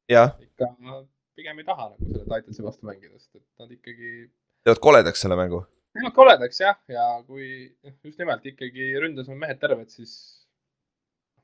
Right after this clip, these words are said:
Speaker 2: nii naljakas ongi, neil on vaja nagu reaalselt ühte V R-i head ja ühte running back'i head ja nad on
Speaker 1: Ei
Speaker 2: üld-,
Speaker 1: saa
Speaker 2: üld-,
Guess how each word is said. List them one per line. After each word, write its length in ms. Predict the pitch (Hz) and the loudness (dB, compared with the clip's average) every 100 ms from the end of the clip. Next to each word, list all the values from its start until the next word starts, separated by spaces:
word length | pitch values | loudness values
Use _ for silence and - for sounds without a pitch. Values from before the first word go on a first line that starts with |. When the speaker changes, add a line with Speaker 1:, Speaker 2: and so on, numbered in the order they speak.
| - | -6
Speaker 2:
nii 140 | 170 | 6
naljakas 380 | 214 214 139 - | 8 8 8 6
ongi, 160 | 170 123 | 4 4
neil 160 | 127 139 | 0 6
on 60 | |
vaja 220 | 165 180 139 | 10 10 6
nagu 160 | 123 | 4
reaalselt 380 | 135 156 143 - _ 143 | 8 8 8 -4 _ -20
ühte 240 | 139 127 | -12 4
V 80 | 135 135 | 6 6
R-i 260 | 120 113 110 | 4 -14 -4
head 240 | 131 117 110 | 0 0 -4
ja 100 | 110 110 | -20 -20
ühte 240 | 123 123 | -20 -16
running 160 | 127 113 _ | -14 -14 _
back'i 240 | 107 110 | _ -12
head 240 | 117 107 107 | -10 -10 _
ja 60 | |
nad 180 | 107 110 | _ _
on 80 | 110 110 107 _ _ _ _ _ _ _ _ - | _ _ _ _ _ _ _ _ _ _ _ 6
Speaker 1:
Ei 80 | 349 | 6
Speaker 2:
üld-, 80 | 127 | 8
Speaker 1:
saa 80 | 123 | 2
Speaker 2:
üld-, 240 | 156 254 | -2 -8